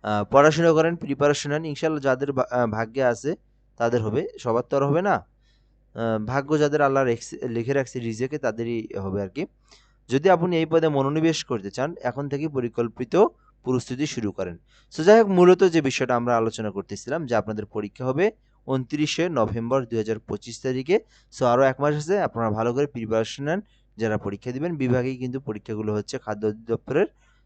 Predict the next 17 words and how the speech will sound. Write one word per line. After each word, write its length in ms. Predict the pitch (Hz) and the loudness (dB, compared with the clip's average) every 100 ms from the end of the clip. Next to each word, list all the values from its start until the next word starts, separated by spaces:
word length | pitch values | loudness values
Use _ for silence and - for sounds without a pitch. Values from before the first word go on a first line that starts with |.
| - | -6
So 280 | 127 123 | 2 4
এই 240 | - 139 151 | 4 0 2
হলো 160 | 170 | 0
মূলত 280 | 165 165 160 | 0 0 0
বিষয়। 360 | 160 156 180 208 - _ _ - | 0 0 2 0 -2 _ _ -4
তো 60 | 123 123 | 0 0
আম-, 160 | - 139 | 0 -4
মেইন 400 | 147 143 170 208 | 0 2 4 2
যে 140 | 190 | 6
আরেকটা 300 | 180 143 - | 6 6 2
বিষয়, 200 | 160 165 | 0 0
সেটা 180 | 180 147 | -2 0
হচ্ছে 180 | 143 143 | 0 0
আবেদনের 420 | 123 123 127 131 | 0 0 -2 -4
সংখ্যাটা, 520 | 127 123 113 123 151 - _ _ - | -6 -8 -6 -2 -2 -2 _ _ -14
ছয় 240 | - 123 | -2 0
লক্ষ 260 | 123 117 | 2 0